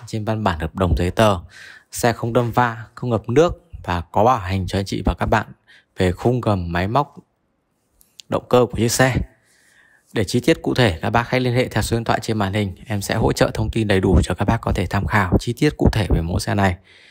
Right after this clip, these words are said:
Với chiếc xe này thì bên đơn vị vẫn còn hỗ trợ trả góp cho anh chị và các bạn lên tới, à, bảy mươi lăm phần trăm giá trị xe, bảy mươi đến bảy lăm.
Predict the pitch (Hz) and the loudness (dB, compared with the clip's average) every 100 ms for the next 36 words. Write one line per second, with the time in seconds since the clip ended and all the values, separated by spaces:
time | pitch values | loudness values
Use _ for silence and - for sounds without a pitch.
0 | - - _ _ 113 156 151 139 117 104 | -20 -20 _ _ 0 2 2 2 2 0
1 | 101 104 117 123 120 - 127 131 113 101 | -2 0 0 2 0 -2 -4 0 0 0
2 | 123 139 - 90 85 135 - 120 110 120 | 0 -2 0 -2 2 2 4 0 -2 -4
3 | 104 - 101 117 113 - - _ 117 113 | -2 -2 0 2 0 -2 -18 _ 0 0
4 | 107 95 95 107 117 120 120 110 - _ | -2 -2 -2 0 -2 -2 -4 -6 -16 _
5 | _ _ _ _ _ - 92 92 120 117 | _ _ _ _ _ -4 -2 0 2 0
6 | 113 107 117 110 110 123 - 131 120 - | -2 -4 -2 -2 -6 -4 0 0 0 -8
7 | _ _ _ _ _ _ _ _ _ - | _ _ _ _ _ _ _ _ _ -4
8 | 110 87 101 110 120 98 92 110 | -2 0 2 2 2 2 2 4